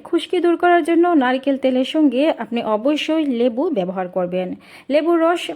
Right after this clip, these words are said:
মাথার চুলের গুঁড়া ভালো রাখে। মাথার স্ক্যাল্প যদি ভালো থাকে, সেক্ষেত্রে সম্ভব আপনার চুল ভালো রাখা। আর তার জন্য মাথার স্ক্যাল্পটাকে পরিষ্কার রাখার জন্য, খুশকিমুক্ত রাখার জন্য অবশ্যই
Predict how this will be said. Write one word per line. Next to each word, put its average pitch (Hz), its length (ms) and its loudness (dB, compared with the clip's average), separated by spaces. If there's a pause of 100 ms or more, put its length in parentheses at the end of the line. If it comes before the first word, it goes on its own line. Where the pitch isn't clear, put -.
(140)
মাথার 226 360 -2
চুলের 226 340 -2 (380)
গুঁড়া 254 240 2 (140)
ভালো 214 280 -2
রাখে। 175 340 -8 (420)
মাথার 220 280 -2
স্ক্যাল্প 294 360 -2
যদি 302 180 -2 (120)
ভালো 254 160 0
থাকে, 269 300 -2 (120)
সেক্ষেত্রে 311 480 -4 (140)
সম্ভব 262 320 -2
আপনার 226 300 -2 (120)
চুল 240 260 0 (180)
ভালো 196 260 -4
রাখা। 175 340 -4 (540)
আর 220 200 -2
তার 269 200 0
জন্য 285 220 2 (180)
মাথার 220 280 -2
স্ক্যাল্পটাকে 254 480 -4 (120)
পরিষ্কার 277 360 2
রাখার 277 300 0
জন্য, 262 220 0 (160)
খুশকিমুক্ত 302 520 0 (140)
রাখার 202 280 -2
জন্য 208 240 -4 (320)
অবশ্যই 277 420 -2